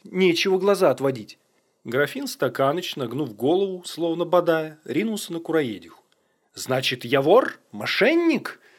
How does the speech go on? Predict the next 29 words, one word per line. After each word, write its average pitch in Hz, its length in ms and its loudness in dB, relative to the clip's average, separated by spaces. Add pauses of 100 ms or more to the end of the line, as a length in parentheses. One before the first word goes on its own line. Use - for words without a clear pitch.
(180)
Голос 123 380 -2
был 135 160 -2
визглив, 123 480 -8
срывался. 160 580 0 (400)
«Значит, 147 480 0
я? 196 300 4 (320)
Да? 151 320 4 (320)
Отвечайте!» 185 800 2 (580)
В 107 60 -16
его 196 260 -4
словах 180 460 -2
мы 156 100 -6
вдруг 139 280 -6
услышали 185 460 -6
слёзы, 180 600 -2 (200)
и 120 100 -10
тотчас, 165 560 -4
переглянувшись 131 680 -4
с - 80 -12
Костькой 160 460 -4
и - 180 -12
как 123 240 0
бы 117 100 -4
мысленно 123 440 -6
выкрикнув 98 560 -14
друг 110 260 -8
другу 123 360 -6 (180)
«Наших 143 500 2
бьют!», 202 340 -8